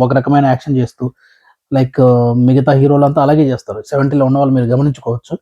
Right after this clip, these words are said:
వాళ్ళకంటూ ఒకటి ఉంటుంది. But ఇక్కడ తను A to Z తనే చేశాడు. అంటే, ఒక యాక్షన్ సీన్ కానీ, తర్వాత మెప్పించడం కానీ, ఆ, నడక కానీ, డాన్స్ కానీ, కామెడీ కానీ,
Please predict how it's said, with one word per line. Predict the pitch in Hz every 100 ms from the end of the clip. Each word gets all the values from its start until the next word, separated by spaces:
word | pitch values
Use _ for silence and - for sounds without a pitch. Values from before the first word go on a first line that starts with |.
| _ _ _ 147
వాళ్ళకంటూ | 156 175 185 196 185 175
ఒకటి | 151 147
ఉంటుంది. | 143 151 208
But | 202 180
ఇక్కడ | 175 180 - 202 165
తను | 156 160 127 117
A | 170
to | 180
Z | 180 180 151
తనే | 135 135
చేశాడు. | 110 - 107 117
అంటే, | 123 123 117 113 107 _ _ _ _ _ _ -
ఒక | 120 127
యాక్షన్ | 131 127 156
సీన్ | 151 160 160
కానీ, | 160 175 196 180 135 117
తర్వాత | 123 117 117
మెప్పించడం | 127 127 151 147 156 156
కానీ, | 156 160 160 135 120
ఆ, | 120 120
నడక | 123 139 160 156
కానీ, | 160 160 151
డాన్స్ | 117 147 -
కానీ, | 151 156 165 180 _ _ _ -
కామెడీ | 139 156 156
కానీ, | 156 147